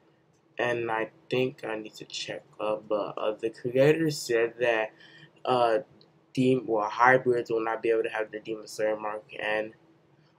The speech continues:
uh, only, uh, Slayers can get sun breathing, no hybrids can, and, uh, you cannot awaken your Demon Slayer mark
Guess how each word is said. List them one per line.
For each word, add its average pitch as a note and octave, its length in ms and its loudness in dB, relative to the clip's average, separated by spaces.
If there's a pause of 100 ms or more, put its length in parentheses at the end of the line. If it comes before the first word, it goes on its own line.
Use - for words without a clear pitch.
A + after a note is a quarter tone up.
(480)
uh, C3 240 2
only, D#3+ 560 6 (1400)
uh, C3+ 380 10
Slayers B2+ 580 4
can B2 160 -2
get A#2 380 0
sun B2 320 -2
breathing, A#2+ 540 -2
no A2+ 180 0
hybrids A2+ 560 -2
can, A2+ 480 -4 (720)
and, G#2+ 540 -4 (1700)
uh, A2 60 -4
you A#2 160 -4
cannot A2+ 320 -4
awaken A#2 300 0
your A2+ 80 -4
Demon G#2+ 240 -6
Slayer G#2+ 200 -6
mark G#2 460 -10